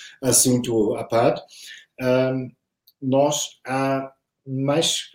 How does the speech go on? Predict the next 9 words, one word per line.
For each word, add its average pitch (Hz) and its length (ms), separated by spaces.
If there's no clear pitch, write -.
ou 135 240
di-, 131 520
diria, 143 500
pelo 143 220
menos 151 200
durante 143 360
a 143 40
última 147 440
década, 123 680